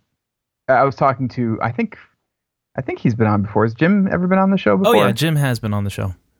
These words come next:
Speaker 1: And
Speaker 2: several
Speaker 1: what he
Speaker 2: times.
Speaker 1: was, yeah, what we've been saying were, was that the characters, without the books to draw from, the smart characters, the, the
Speaker 2: Oh, yeah.
Speaker 1: Tyrions,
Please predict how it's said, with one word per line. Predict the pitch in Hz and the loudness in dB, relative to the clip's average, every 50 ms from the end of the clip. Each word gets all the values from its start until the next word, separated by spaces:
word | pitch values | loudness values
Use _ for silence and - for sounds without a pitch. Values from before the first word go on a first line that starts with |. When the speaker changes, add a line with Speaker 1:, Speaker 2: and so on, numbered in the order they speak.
| _ _ _ _ _ - | _ _ _ _ _ 0
Speaker 1:
And | 151 156 | 2 2
Speaker 2:
several | 165 | 4
Speaker 1:
what | 175 175 | 4 4
he | 165 196 | 4 4
Speaker 2:
times. | 208 | 4
Speaker 1:
was, | 196 165 - - - _ _ _ _ _ - | 2 2 0 -8 -20 _ _ _ _ _ -2
yeah, | - 151 139 107 98 - | 0 2 2 2 2 0
what | 120 147 165 | 0 0 2
we've | 165 202 202 | 2 0 2
been | 175 196 175 | 0 0 -2
saying | - - 165 156 151 143 | 0 0 0 0 2 2
were, | 131 127 123 123 131 - | 2 2 0 0 -2 -4
was | - 123 123 110 | -2 -2 -2 0
that | 113 117 110 107 101 - - _ _ _ _ _ _ _ _ _ _ _ _ _ _ - - | 2 2 2 2 2 -2 -4 _ _ _ _ _ _ _ _ _ _ _ _ _ _ -8 -2
the | 131 143 | -2 -2
characters, | 131 - - 196 233 262 226 - 165 147 131 120 117 117 - | 0 2 2 2 2 2 2 0 2 2 2 2 2 0 -2
without | - 120 170 226 226 | -2 0 0 0 0
the | - 127 | 0 -2
books | 110 - 127 139 - - | 0 0 -2 -2 -2 -4
to | - 170 | -6 -4
draw | 143 156 156 160 165 | -2 0 0 0 0
from, | - - 196 190 175 | -2 -2 -2 0 0
the | 143 | -2
smart | 123 - - 120 127 135 175 - | -2 -2 -2 0 2 2 0 0
characters, | - - 202 208 220 208 - 247 240 240 226 - - _ - | 0 2 2 2 2 -2 -4 -6 -4 -4 -6 -8 -10 _ 0
the, | 127 117 110 104 98 104 | 2 2 2 2 0 -2
the | - 117 107 | -2 -2 0
Speaker 2:
Oh, | 143 240 | 2 2
yeah. | 269 - | 2 4
Speaker 1:
Tyrions, | 160 151 139 127 117 110 107 104 - - - | 4 4 4 2 0 -2 -4 -10 -18 -20 -20